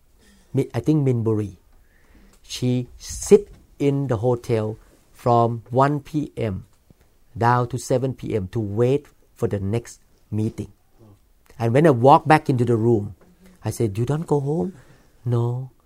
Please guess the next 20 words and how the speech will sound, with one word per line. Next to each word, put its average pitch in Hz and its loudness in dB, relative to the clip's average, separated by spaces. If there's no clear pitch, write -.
I 107 -4
love 104 -4
to - -12
be 107 -10
in 95 -12
the 95 -14
presence - -16
of - -20
God." - -20
People 175 2
in 113 -2
Bangkok 113 -8
are 110 -10
so - -8
hungry 127 -8
for - -16
the - -14
presence - -16
of - -20
God. - -20